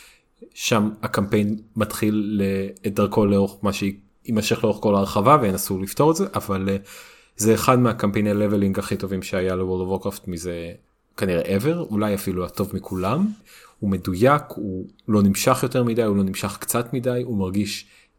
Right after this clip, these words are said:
אפי לפ-, לפרקים מאוד גדולים, הוא, זה מצחיק, הם הוסיפו איזה פיצ'ר מאוד קטן, אחרי שש עשרה שנה, הם, הם הוסיפו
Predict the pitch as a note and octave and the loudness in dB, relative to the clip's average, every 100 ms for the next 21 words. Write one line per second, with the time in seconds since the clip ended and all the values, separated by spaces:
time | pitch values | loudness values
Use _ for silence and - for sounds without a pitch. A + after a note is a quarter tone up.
0 | - B2+ B2+ B2+ B2 - - - A#2+ A#2 | 0 0 0 0 -2 -4 -12 -4 -2 0
1 | A#2 B2+ A#2 A#2+ B2 B2+ C3 B2+ - G#2+ | -2 0 2 2 2 2 2 -2 0 2
2 | G2+ G2 - - - - - - _ - | 2 0 -6 -20 -20 -20 -20 -20 _ -8
3 | - - A2 G#2+ - E3+ - B2 G#2+ - | -6 0 2 2 2 2 2 -4 -2 -2
4 | D#3+ F3+ B2 G#2+ - - D#3+ A#2+ G#2 C3 | 0 0 0 -4 -6 -2 -2 -2 -4 -4
5 | B2 - B2 - C#3 G#2+ G2 _ _ _ | -6 -6 -6 -4 -2 -4 -8 _ _ _
6 | _ _ - - A#2 A2 G#2 - C3 D3 | _ _ -6 0 2 2 0 0 0 2
7 | - B2 - A2 B2+ G#2 G2 - G#2 A2 | 2 2 2 2 2 2 0 0 -2 -2
8 | - A#2 - C#3 E3+ E3 | -6 -2 0 2 0 0